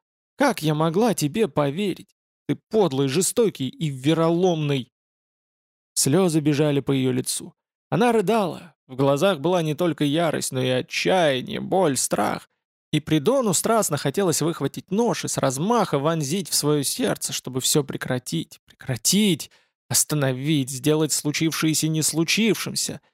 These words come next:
Но ведь не остановишь и вспять не повернёшь. Тулей в самом деле убит. Этого не изменишь.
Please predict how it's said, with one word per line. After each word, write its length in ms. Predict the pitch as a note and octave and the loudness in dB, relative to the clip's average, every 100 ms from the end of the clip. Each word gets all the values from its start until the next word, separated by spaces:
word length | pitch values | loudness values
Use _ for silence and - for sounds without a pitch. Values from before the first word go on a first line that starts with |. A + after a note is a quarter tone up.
| _ _ _ | _ _ _
Но 100 | D#3 | 0
ведь 160 | D#3+ D#3+ | 2 2
не 100 | E3+ | 2
остановишь 840 | E3 - E3 D#3 D#3+ D3 C3+ B2+ | 2 2 0 2 0 0 -2 -2
и 80 | D#3 | -2
вспять 520 | C#3+ - - F3 D#3 | 0 -2 0 0 0
не 100 | D3+ | -2
повернёшь. 720 | C#3+ D3 D3 D3 D#3+ C#3+ - | -2 0 0 0 -2 -4 -6
Тулей 320 | - D#3 F#3 | -2 2 2
в 60 | E3+ | 2
самом 400 | - G3+ G3 F#3+ | 2 2 2 0
деле 320 | F3+ A3 G3 | 0 0 2
убит. 520 | G3 F3 F#3+ D3+ - _ _ | 2 0 -4 -6 -8 _ _
Этого 300 | C#3+ - D#3 | 0 2 2
не 260 | F3+ G3 G3 | 2 4 2
изменишь. 680 | E3 G3+ A3+ D#3 - - | 2 2 2 0 -4 -14